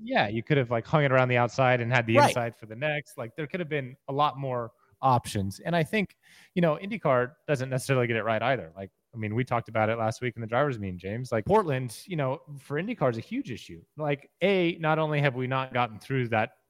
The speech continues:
Speaker 1: turn one, turn two complex without a crash every single year since we've been back.
Speaker 2: Sorry.
Speaker 1: Yeah, thanks, James.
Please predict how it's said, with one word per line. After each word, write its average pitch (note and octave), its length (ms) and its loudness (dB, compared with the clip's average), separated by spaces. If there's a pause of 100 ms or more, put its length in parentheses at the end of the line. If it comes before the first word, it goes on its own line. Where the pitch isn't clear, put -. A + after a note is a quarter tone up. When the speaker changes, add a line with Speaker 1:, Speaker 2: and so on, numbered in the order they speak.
(240)
Speaker 1:
turn B2 220 0
one, A2+ 160 -2
turn A2+ 180 -2
two G#2 160 -8
complex A2 460 -2
without G#2+ 180 4
a G2 60 0
crash - 420 4
every A#2+ 200 0
single G2 220 -4
year D3+ 220 2
since A2 240 -6
we've G2+ 100 2
been F#2+ 140 4
back. F#2+ 160 6
Speaker 2:
Sorry. A#2 600 8 (920)
Speaker 1:
Yeah, C3+ 300 6 (180)
thanks, G#2+ 220 0
James. F2+ 340 -6